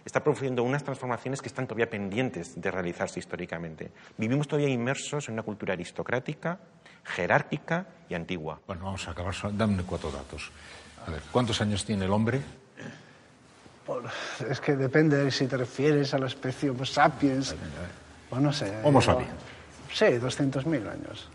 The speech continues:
Speaker 2: Doscientos mil años.
Speaker 3: Sí,
Speaker 2: Sí.
Speaker 3: más o menos.
Speaker 2: Veinte años, digamos, en vuestras excavaciones de Atapuerca es un pliegue de menos de medio milímetro.
Speaker 3: En evolución biológica no es nada,
Speaker 1: No se
Speaker 3: y,
Speaker 1: percibe,
Speaker 3: y por
Speaker 1: ¿no?
Speaker 3: eso no vamos a cambiar,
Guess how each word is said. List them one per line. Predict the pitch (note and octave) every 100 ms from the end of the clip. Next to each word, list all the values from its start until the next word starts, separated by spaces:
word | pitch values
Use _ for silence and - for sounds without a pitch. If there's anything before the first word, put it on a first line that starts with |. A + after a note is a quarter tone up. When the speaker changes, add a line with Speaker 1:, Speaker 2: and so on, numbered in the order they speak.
| -
Speaker 2:
Doscientos | - - D#2 -
mil | D#2+ -
años. | - - - -
Speaker 3:
Sí, | - - -
Speaker 2:
Sí. | -
Speaker 3:
más | -
o | -
menos. | - - - - - A2 G#2+
Speaker 2:
Veinte | C3 B2 B2
años, | B2+ A2+
digamos, | A#2 A#2+ G#2+
en |
vuestras | G2 - F#2+
excavaciones | F#2 - F2+ F2+ G#2 G2+
de | F#2+
Atapuerca | F2+ F2+ F#2 G#2 G#2
es | G#2 -
un | G2
pliegue | F#2 G#2 G#2+ A2+
de | G2 E2+
menos | F#2 G2 G2+ E2+
de |
medio | E2+ F#2 F#2+ F#2
milímetro. | F2 F#2 E2+ D2 D2+ C2+ - C#3
Speaker 3:
En | B2 B2
evolución | B2 B2 A#2+ D3+
biológica | D3+ D#3 D3+ D#3 D#3+
no | D#3
es | D3+
nada, | C3+ D3+ C3+ C#3+
Speaker 1:
No | A2+
se | A2
Speaker 3:
y, | A2+
Speaker 1:
percibe, | G2 -
Speaker 3:
y | F#2+
por | F#2
Speaker 1:
¿no? |
Speaker 3:
eso | C#3 D#3
no | D3
vamos | C#3+ D3
a | D#3
cambiar, | C#3+ C#3+ D3+ D#3